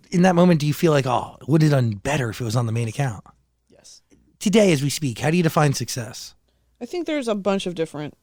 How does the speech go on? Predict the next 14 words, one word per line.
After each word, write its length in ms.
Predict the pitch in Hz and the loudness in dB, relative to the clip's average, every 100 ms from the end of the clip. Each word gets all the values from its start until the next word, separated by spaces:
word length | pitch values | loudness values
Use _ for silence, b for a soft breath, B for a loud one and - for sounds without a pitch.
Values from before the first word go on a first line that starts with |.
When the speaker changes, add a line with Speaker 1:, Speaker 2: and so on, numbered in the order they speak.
| - | -16
Speaker 2:
definitions 560 | 147 151 135 - 127 | -14 -12 -12 -12 -12
of 120 | 98 101 | -12 -14
success. 760 | - - - 92 - - - _ _ _ _ _ _ _ _ _ _ _ _ _ - | -16 -18 -16 -16 -16 -18 -20 _ _ _ _ _ _ _ _ _ _ _ _ _ -8
I 80 | 220 | -4
think 200 | 277 220 | -2 0
I, 100 | 185 | 2
that 140 | 180 | 2
I 120 | 170 | 0
am 180 | 156 170 | -2 -4
successful 760 | - - - - - - - _ _ _ | -6 -12 -12 -12 -14 -16 -20 _ _ _
in 260 | 165 160 160 | -10 -8 -2
what 180 | 165 160 | 0 0
I've 280 | 156 160 | 0 -4
created, 600 | - 170 170 170 185 208 | -6 -6 -4 -2 -2 -4